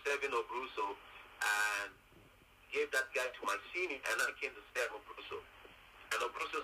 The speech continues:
started taking me to S U. That was how I got converted.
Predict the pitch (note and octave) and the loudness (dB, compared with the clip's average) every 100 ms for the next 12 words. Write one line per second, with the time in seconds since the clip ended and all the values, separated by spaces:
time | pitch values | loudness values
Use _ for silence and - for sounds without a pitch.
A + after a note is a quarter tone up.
0 | - - C3+ D3 C#3 C3+ B2 - - C#3+ | 2 2 2 0 0 -2 -4 -2 4 4
1 | C#3+ - - - - - - - - - | 4 -2 -4 -4 -12 -20 -20 -20 0 0
2 | - - - - - - - - - - | 0 -4 -2 2 2 2 -4 -4 -2 0
3 | G#2+ - B2 B2 - | -2 2 2 2 -2